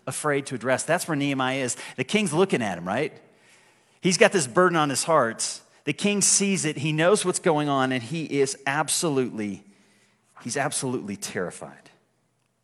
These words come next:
"Why is your face sad?" And then he says in verse three, "Let the king live forever." Kinda build him up a little bit before he gets some bad news. Why shouldn't my face be sad?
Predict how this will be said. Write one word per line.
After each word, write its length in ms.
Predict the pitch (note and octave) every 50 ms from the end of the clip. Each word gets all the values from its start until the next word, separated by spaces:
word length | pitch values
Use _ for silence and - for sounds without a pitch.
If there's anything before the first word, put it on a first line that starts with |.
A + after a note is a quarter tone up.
| _ _ _ _ _ _ _ _ -
"Why 440 | G#2 F2+ F2 G#2 A#2 B2+ D3 E3
is 260 | F#3 F#3+ F#3 E3 - C#3
your 120 | C#3+ C#3+
face 320 | C3+ - C3 B2 B2 A#2+
sad?" 360 | - - G#2+ F2 D#2+ C#2 C2+ - _ _ _ _ _ _ _ _ _ _ _ _ _ _ _ _ _ _ _ _ _ _ _ _ _ _ _ -
And 100 | - C#3+
then 80 | D#3 D#3+
he 60 | E3
says 320 | D3 - F#3+ E3 D#3+ D3+ C#3
in 60 | C3
verse 200 | C3 C#3+ C3+ -
three, 300 | - D3+ D3+ C#3+ B2 A2+ - - - -
"Let 240 | A2 C3+ F3 F#3 -
the 60 | A3+
king 320 | - - - F3 E3 D#3
live 220 | D3+ D3 C#3+ C#3 C3+
forever." 540 | - B2 A#2 A2+ G#2+ F#2 D#2+ D2+ D2+ - - - _ _ _ _ _ _ _ _
Kinda 160 | - A#2+ G2+
build 260 | E2 A2+ A#2 A#2+ G#2+
him 120 | G#2 G2+ G#2
up 160 | A2 G#2 -
a 40 | -
little 180 | E2+ F2+ F2+
bit 240 | E2+ D#2 F2+ E2+ -
before 220 | - - - A2+ G2+
he 40 |
gets 140 | F#2 G2+ F#2
some 140 | - G2 F#2
bad 220 | G#2 G2+ G2+ -
news. 360 | G2+ A2+ G2 E2+ E2 D#2+ - - - - - - - - - - _ _ - _ - _ _ _ _ _ _ _ _ _ _ _ _ _ _ _ _ _ _ _
Why 360 | - G#2 B2 D#3+ E3+ G3+ A3
shouldn't 340 | G3+ - - G#3+ A#3+ A3+ A3
my 140 | G3+ D3+ C3
face 320 | - - B2+ A2+ G#2+ -
be 100 | - G2
sad? 440 | F#2 - - G#2 D#2+ D2 D#2 - -